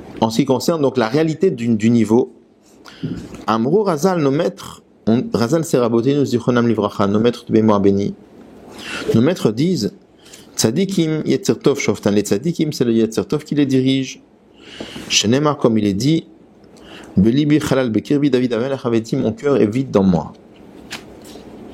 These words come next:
<coughs> She'en lo, mon, ça veut dire quoi, mon cœur est vide en moi ?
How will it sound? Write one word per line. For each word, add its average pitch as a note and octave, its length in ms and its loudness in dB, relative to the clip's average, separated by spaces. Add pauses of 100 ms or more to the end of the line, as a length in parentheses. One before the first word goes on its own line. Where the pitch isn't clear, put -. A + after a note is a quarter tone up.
(320)
<coughs> - 60 2 (960)
She'en A#2 600 0
lo, D3+ 380 0 (1800)
mon, A2+ 260 0
ça A#2 140 -2
veut A#2 80 2
dire A2 60 -4
quoi, C#3+ 100 2
mon A#2 140 -2
cœur A2+ 240 0
est G#2+ 60 0
vide A2+ 200 -2
en G2 60 0
moi ? G2 340 -4